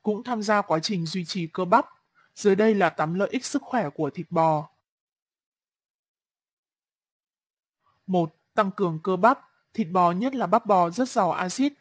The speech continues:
ammoniac, cao hơn cả so với bất kỳ loại thực phẩm nào khác. Có tác dụng làm tăng cơ bắp, đặc biệt là tăng cường sức khỏe cơ thể. Hai, giàu vitamin B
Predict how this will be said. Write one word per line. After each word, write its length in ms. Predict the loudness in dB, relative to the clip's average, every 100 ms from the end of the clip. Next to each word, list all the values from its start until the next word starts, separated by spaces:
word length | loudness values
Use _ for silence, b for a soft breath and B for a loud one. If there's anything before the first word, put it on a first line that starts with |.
| b
ammoniac, 680 | -4 -2 -2 -2 2 2 2 -6 _ _ _ _ _ _ _
cao 140 | 0
hơn 200 | 2 -2
cả 300 | 0 0 0 -6 _
so 200 | -2 0
với 220 | 0 0
bất 240 | 0 -2 -2
kỳ 160 | -2
loại 200 | 0 -2
thực 160 | -4 -8
phẩm 260 | -8 -8
nào 140 | -6 -8
khác. 300 | -2 -2 -2 _ _ b b b 2
Có 200 | 2 4
tác 160 | -2
dụng 280 | 0 -2 -2 -4
làm 220 | -4 -2
tăng 220 | -4 -4
cơ 180 | -2 0
bắp, 260 | 2 0 -2 b _
đặc 180 | -10 -2
biệt 260 | 0 0 b b -4
là 200 | -2 0
tăng 240 | -2 -6
cường 340 | 0 0 0 -4 -10
sức 220 | -8 -6
khỏe 260 | -2 -2
cơ 160 | -2 -6
thể. 340 | -2 -2 -2 -6 _ _ _ _ _ _ _ _ _ _ _ _ _ _ _ _ _ _ _ _ _ _ _ _ _ _ _ _ _ _ _ _ _ _
Hai, 340 | -8 -2 0 -2 b -6
giàu 260 | 2 2
vitamin 520 | 0 -4 -4 -2 -4
B 40 | 0